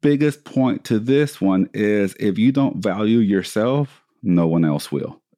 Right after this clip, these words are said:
If you don't value your skills and what you're capable of doing and what you bring to the table and the value that you add to others,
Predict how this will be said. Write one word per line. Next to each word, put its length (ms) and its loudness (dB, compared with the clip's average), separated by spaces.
If 120 0
you 80 4
don't 320 0
value 320 0
your 240 4
skills 400 0
and 140 2
what 100 0
you're 140 -2
capable 500 -2
of 100 -2
doing 300 2
and 160 4
what 140 0
you 100 -2
bring 220 0
to 80 0
the 100 0
table 320 -2
and 140 0
the 40 0
value 360 -2
that 140 -2
you 180 -4
add 320 -6
to 160 0
others, 640 -4